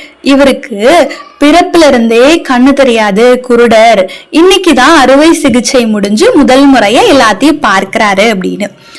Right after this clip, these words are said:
அப்போ அவங்களுக்கு உலகமே புதுசு, ஒவ்வொரு காட்சியும் அற்புதம், ஆனந்தம், அழகு. அதுபோல ஒவ்வொரு தியானமும் புதுசா இருக்கணும்,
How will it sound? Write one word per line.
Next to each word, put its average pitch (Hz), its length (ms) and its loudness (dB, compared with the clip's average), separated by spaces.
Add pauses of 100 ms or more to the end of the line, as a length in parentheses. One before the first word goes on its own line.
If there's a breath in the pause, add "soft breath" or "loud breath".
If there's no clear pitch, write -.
(240 loud breath)
அப்போ 349 640 0 (120)
அவங்களுக்கு 381 640 2
உலகமே 339 560 2
புதுசு, 285 540 -2 (300)
ஒவ்வொரு 277 440 0
காட்சியும் 311 680 0
அற்புதம், 311 600 0
ஆனந்தம், 285 640 2
அழகு. 262 560 0 (880 soft breath)
அதுபோல 220 840 0 (360 loud breath)
ஒவ்வொரு 381 720 2
தியானமும் 262 800 2
புதுசா 240 460 -2
இருக்கணும், 196 340 -6